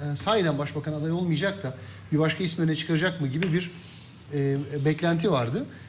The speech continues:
E, bu beklentiyi de yaratan aslında bir anlamda başbakanın kendisiydi. Çünkü iki defa kameralar önünde "Ters köşe olabilirsiniz."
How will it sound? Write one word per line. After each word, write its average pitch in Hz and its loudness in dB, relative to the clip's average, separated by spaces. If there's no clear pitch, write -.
E, 139 -6
bu 175 2
beklentiyi 202 2
de 214 2
yaratan 196 2
aslında 202 -2
bir 214 2
anlamda 180 0
başbakanın 196 -2
kendisiydi. 190 0
Çünkü 170 -2
iki 175 0
defa 147 2
kameralar 151 0
önünde 139 2
"Ters 208 2
köşe 196 -2
olabilirsiniz." 175 -2